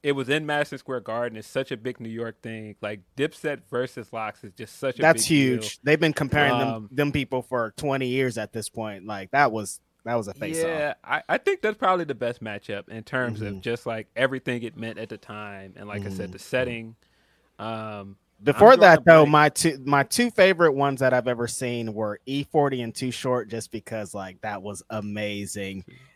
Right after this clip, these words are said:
Speaker 2: and, uh, D J Premier and riza, just because, like, they
Speaker 1: Yeah,
Speaker 2: are just
Speaker 1: that was a good one.
Speaker 2: amazing pro-, producers, and them going back and forth. Like,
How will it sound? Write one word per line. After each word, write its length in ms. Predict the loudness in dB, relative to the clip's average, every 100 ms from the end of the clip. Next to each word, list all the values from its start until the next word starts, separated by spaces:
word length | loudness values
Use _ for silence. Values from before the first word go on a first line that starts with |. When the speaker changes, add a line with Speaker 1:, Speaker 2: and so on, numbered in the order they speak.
| -6
Speaker 2:
and, 640 | 0 2 2 2 -2 -6 -2
uh, 200 | 0 2
D 220 | 2 2 4
J 180 | 2
Premier 360 | 2 -2 0 0
and 140 | 0
riza, 360 | 0 0 -2 -6
just 260 | -4 -4 -4
because, 340 | -4 -6 -4
like, 240 | -6 -8 -6
they 180 | -2 0
Speaker 1:
Yeah, 240 | 0 -2
Speaker 2:
are 40 |
just 260 | -2 -2 0
Speaker 1:
that 80 | 0
was 120 | 0
a 40 |
good 60 | 2
one. 80 | 4
Speaker 2:
amazing 400 | 4 4 2 2
pro-, 260 | -2 -6 -6
producers, 460 | -2 0 2 0 0
and 180 | 0 0
them 160 | 4
going 260 | 4 4 4
back 240 | 2 2
and 100 | -2
forth. 200 | -2 0
Like, 220 | 0 -2